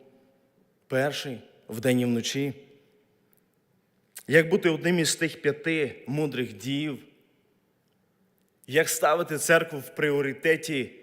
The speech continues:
свого життя? Як ставити Слово Господнє в пріоритеті свого життя? Друзі, я задаюся цим самим питанням, тому що я також на цій з вами землі. І на моєму екрані мого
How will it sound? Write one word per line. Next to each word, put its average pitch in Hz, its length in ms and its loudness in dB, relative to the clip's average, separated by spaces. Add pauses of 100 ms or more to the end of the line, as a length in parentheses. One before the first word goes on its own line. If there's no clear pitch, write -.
(280)
свого 143 340 -2
життя? 135 520 -4 (480)
Як 156 180 4
ставити 170 360 0
Слово 170 340 2
Господнє 170 580 2
в 160 60 -6
пріоритеті 156 540 -6
свого 147 220 -8
життя? 139 340 -4 (280)
Друзі, 165 260 0
я 170 160 4
задаюся 165 340 0
цим 165 100 -4
самим 170 240 -2
питанням, 170 440 -4
тому 165 220 -8
що 156 160 -10
я 147 160 -2
також 156 500 -2
на 135 80 -2
цій 139 380 -4 (320)
з - 120 -6
вами 127 360 -2 (240)
землі. 117 440 -4 (2250)
І 131 80 -2
на 135 100 2
моєму 147 520 2 (340)
екрані 143 500 2
мого 127 480 0